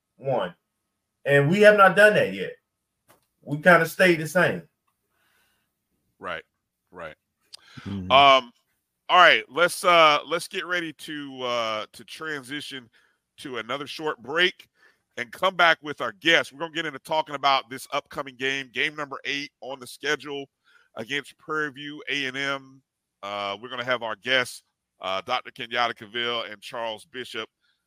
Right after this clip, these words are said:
Speaker 2: from, uh, inside the H B C U Sports Lab. They're gonna be coming on and joining us, and we're gonna get into talking a little bit about, uh, this, this matchup and a little bit of the unique history that sits behind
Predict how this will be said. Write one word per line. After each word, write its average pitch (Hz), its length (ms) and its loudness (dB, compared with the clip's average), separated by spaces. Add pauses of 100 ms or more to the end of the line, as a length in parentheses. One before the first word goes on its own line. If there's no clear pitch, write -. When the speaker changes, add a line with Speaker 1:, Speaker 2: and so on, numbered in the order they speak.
(160)
Speaker 2:
from, 101 380 -4 (100)
uh, 95 340 -6 (120)
inside 110 460 -6
the 98 120 -10
H 113 240 -12
B 110 80 -20
C - 140 -20
U 104 140 -18
Sports - 400 -16
Lab. 104 340 0
They're 110 80 -20
gonna 104 60 -20
be 98 100 -20
coming 110 300 -14
on 104 160 -10
and 95 160 -18
joining 160 340 -8
us, 165 220 -4 (400)
and 107 120 -8
we're 123 120 -14
gonna 120 160 -8
get 123 120 0
into 107 160 -8
talking 120 440 -2
a 107 40 -8
little 117 260 -8
bit 113 120 -8
about, 113 440 2 (160)
uh, 98 300 -4 (540)
this, 113 400 -8
this 107 260 -12
matchup 113 680 -2
and 98 80 -12
a 98 40 -8
little 135 220 -12
bit 135 140 -10
of 123 140 -10
the 110 80 -12
unique 113 360 -16
history 104 800 -14 (640)
that 104 180 -2
sits - 340 -8
behind 104 880 -2